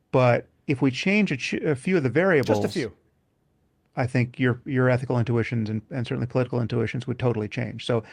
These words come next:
Speaker 1: you make it a much
Speaker 2: This is a month old, this podcast.
Speaker 1: much more obviously effective vaccine.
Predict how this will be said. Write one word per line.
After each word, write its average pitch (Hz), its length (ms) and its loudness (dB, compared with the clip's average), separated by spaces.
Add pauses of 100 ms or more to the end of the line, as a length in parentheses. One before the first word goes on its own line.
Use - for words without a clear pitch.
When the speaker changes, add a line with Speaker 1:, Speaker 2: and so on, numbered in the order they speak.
(260)
Speaker 1:
you 143 160 2
make 151 300 2
it 139 200 2 (840)
a 135 140 4
much 143 280 6
Speaker 2:
This 185 220 0
is 165 100 -4
a 185 60 6
month 190 320 4
old, 127 380 0
this 135 140 -6
podcast. - 680 -10 (240)
Speaker 1:
much - 140 -8
more 156 180 4
obviously 131 720 4
effective 117 800 0
vaccine. 110 760 -2